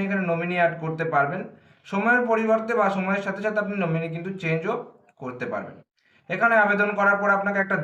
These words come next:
দলিল, একটা পাসবুক দেওয়া হবে। by chance যদি আপনার পাসবুকটা হারিয়ে যায়, সেক্ষেত্রে আপনি দলিল দেখিয়ে কিন্তু ডুপ্লিকেট পাসবুক বা আর একটা পেতে পারেন।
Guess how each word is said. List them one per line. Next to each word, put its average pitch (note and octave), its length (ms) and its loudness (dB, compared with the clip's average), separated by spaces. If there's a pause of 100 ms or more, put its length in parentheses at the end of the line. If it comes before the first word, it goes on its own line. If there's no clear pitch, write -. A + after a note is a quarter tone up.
দলিল, D#3+ 320 0
একটা D#3+ 140 2
পাসবুক C#3 520 -2
দেওয়া D#3 180 4
হবে। D#3+ 140 0 (500)
by F3+ 220 8
chance B3 260 2
যদি A#3 140 -2
আপনার G#3 320 2
পাসবুকটা D#3+ 440 0 (100)
হারিয়ে A#2+ 340 -4
যায়, F3+ 160 -6 (140)
সেক্ষেত্রে G#3+ 380 -6
আপনি G#3 240 0
দলিল D#3+ 400 -2
দেখিয়ে E3+ 260 -6
কিন্তু D3+ 320 -10
ডুপ্লিকেট C3 420 -14
পাসবুক A2+ 380 -6 (320)
বা A#2+ 140 2 (340)
আর A2+ 140 -4
একটা A#2 260 -6 (520)
পেতে B2 200 -8
পারেন। - 240 -14